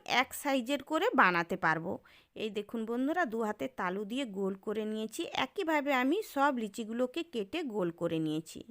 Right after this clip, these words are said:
এই দেখুন, এবার মোমো বানিয়ে নেব। তার জন্য একটা লিচিতে ময়দা লাগিয়ে বেলুনি কাঠের উপরে রেখে বেলে নিচ্ছি। লিচিটাকে একদম লুচির মতো করে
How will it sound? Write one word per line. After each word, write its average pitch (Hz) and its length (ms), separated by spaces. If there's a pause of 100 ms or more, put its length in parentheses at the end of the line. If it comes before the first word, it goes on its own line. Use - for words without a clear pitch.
এই - 100
দেখুন, 147 320 (1040)
এবার 392 320 (120)
মোমো 269 320
বানিয়ে 277 360
নেব। 262 200 (200)
তার 269 260
জন্য 311 240 (280)
একটা 302 380
লিচিতে 302 680 (180)
ময়দা 240 520
লাগিয়ে 254 560 (360)
বেলুনি 277 420
কাঠের 277 360
উপরে 254 460
রেখে 247 380 (120)
বেলে 190 360
নিচ্ছি। 170 500 (2750)
লিচিটাকে 440 600 (120)
একদম 302 460
লুচির 262 420
মতো 262 300
করে 277 280